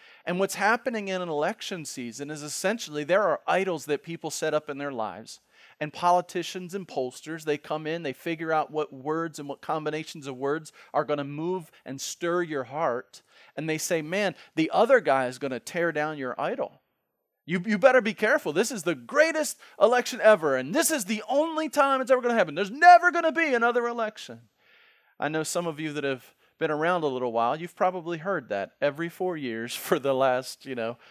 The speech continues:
thirty or fifty. But, but the point is, is that, uh, they, they work us up to say, "You've gotta do what we say because your idol could get hurt." We talked about the idol of safety and security.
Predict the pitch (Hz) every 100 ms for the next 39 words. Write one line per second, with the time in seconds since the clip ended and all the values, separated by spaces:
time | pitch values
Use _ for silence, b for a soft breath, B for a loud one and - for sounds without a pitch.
0 | B - 151 147 139 123 - 123 - -
1 | - _ b b b b 208 240 233 226
2 | - 247 233 254 214 185 170 143 - 185
3 | 165 196 175 196 180 151 233 262 214 196
4 | - 180 175 - 165 - 160 151 160 139
5 | - 247 254 226 208 208 196 165 180 165
6 | 170 156 117 110 - _ _ _ _ _
7 | 147 - 147 151 - 147 196 147 - 120
8 | - 113 - 127 120 - _ _ _ _
9 | _ 147 - 160 160 165 147 143 139 -
10 | 139 139 139 127 - _ b b - 147
11 | - 143 131 123 131 - 135 143 110 101